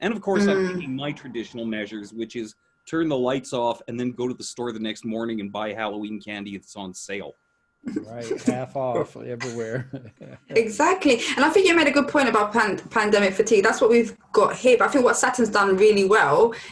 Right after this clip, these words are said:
Speaker 2: is helped us build a, a routine around safety measures. So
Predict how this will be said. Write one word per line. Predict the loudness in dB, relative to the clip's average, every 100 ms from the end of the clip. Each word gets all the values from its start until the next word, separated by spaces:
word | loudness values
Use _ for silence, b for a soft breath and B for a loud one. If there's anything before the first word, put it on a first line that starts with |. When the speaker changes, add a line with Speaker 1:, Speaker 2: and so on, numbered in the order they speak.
| B
Speaker 2:
is | 2
helped | 2 0 0 -2
us | -2 0
build | 2 4 4 2
a, | 0 2 2
a | 0
routine | 0 -2 0 2
around | 4 4 2 0 -8 -10
safety | 0 0 2 0
measures. | 2 2 0 0
So | 2 0